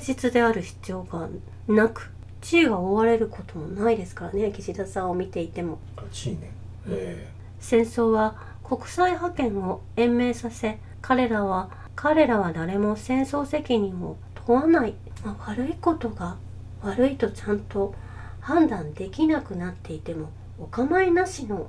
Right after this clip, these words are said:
Speaker 1: 世の中になっていると思うんです。これワクチンもしかりなんですよね。
Speaker 2: うん。そうですよ。
Speaker 1: そして昨日はザハロワ報道官がビクトリア・ヌーランドのニジェール訪問について、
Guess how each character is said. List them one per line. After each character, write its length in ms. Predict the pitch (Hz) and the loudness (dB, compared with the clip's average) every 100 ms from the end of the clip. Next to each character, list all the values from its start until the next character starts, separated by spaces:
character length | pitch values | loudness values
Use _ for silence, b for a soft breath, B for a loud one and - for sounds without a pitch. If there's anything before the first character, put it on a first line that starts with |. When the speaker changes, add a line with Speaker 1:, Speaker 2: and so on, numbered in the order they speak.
| - | -10
Speaker 1:
世 140 | 202 208 | -6 0
の 100 | 220 | 0
中 280 | 220 - 180 | 0 -4 -6
に 120 | 175 | -4
な 100 | 202 | -4
っ 40 | |
て 300 | 202 - 185 | -6 -10 -10
い 60 | 160 | -8
る 100 | 170 | -8
と 140 | 180 | -8
思 180 | 175 170 | -6 -4
う 20 | |
ん 20 | |
で 120 | 165 170 | -6 -8
す。 100 | - | -6
こ 120 | 175 | -4
れ 80 | 165 | -2
ワ 180 | 202 | -2
ク 120 | 226 - | -4 -4
チ 200 | - 220 | 0 2
ン 80 | |
も 80 | 185 | 0
し 160 | 175 - | -6 -6
か 100 | 190 | -4
り 140 | 208 | -2
な 80 | 214 | -4
ん 80 | 190 | -6
で 100 | 180 | -8
す 120 | - | -10
よ 80 | 175 | -8
ね。 240 | 180 226 - | -6 -8 -10
Speaker 2:
う 40 | - | -8
ん。 20 | |
そ 160 | 117 107 | -2 -2
う 20 | |
で 60 | - | -2
す 120 | - | -6
よ。 320 | - 135 156 - - - | 2 2 2 -2 -12 -4
Speaker 1:
そ 160 | - | -2
し 80 | 226 | 0
て 160 | - 240 | 0 0
昨 160 | 240 | 2
日 60 | 240 269 | 6 6
は 100 | 247 | 4
ザ 200 | 233 220 | 4 4
ハ 180 | 247 285 | 6 6
ロ 220 | 320 320 | 8 8
ワ 80 | 302 | 6
報 200 | 285 302 | 0 0
道 200 | 311 294 | 0 2
官 240 | 254 226 | 2 4
が 240 | 226 226 B B B - | 4 2 B B B -4
ビ 120 | 208 | -4
ク 100 | - | -2
ト 140 | 294 | 0
リ 160 | 302 294 | 4 6
ア・ 60 | 294 | 6
ヌ 100 | 294 | 6
ー 140 | 302 | 6
ラ 160 | 269 233 | 6 4
ン 60 | |
ド 100 | 214 | 2
の 380 | 202 196 196 - - | -2 0 -2 -4 -4
ニ 180 | 214 208 | 0 0
ジ 120 | 208 | 4
ェ 120 | 294 311 | 6 6
ー 20 | |
ル 120 | 254 | 4
訪 260 | 202 214 214 | 0 -2 0
問 240 | 214 208 | 0 0
に 140 | 208 | 0
つ 140 | 202 208 | -2 -2
い 100 | 196 | -2
て、 260 | - 170 | -4 -8